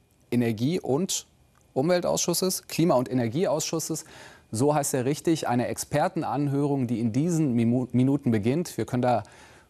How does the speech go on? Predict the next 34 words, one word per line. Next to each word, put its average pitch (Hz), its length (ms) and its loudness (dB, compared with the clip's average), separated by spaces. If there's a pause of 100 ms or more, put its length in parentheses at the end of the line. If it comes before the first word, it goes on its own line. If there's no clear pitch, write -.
kurz - 260 -2
mal 113 140 0
hinschauen. 151 600 0
Wir 113 100 0
wollen 120 200 2
Ihnen 120 120 0
dann 110 140 -2
später 127 540 0
Auszüge 139 720 0
aus 107 140 -2
dieser 117 300 0
Sitzung 110 600 -4
zeigen. 143 600 -2
Die 113 320 0
Teilnehmenden, 123 680 0
die 110 120 0
haben 113 140 -2
da 110 280 0 (460)
gerade 113 240 -2
Platz - 340 -4
genommen. 127 400 0
Der 101 100 -4
Vorsitzende 127 580 -2
Klaus 107 300 -2
Ernst 120 460 -2
von 117 180 -2
der 110 100 0
Linken 113 320 -2
begrüßt 113 440 -4
gerade 117 300 2
die 107 120 -4
Teilnehmerinnen 117 640 0
und 107 140 -2
Teilnehmer. 117 580 2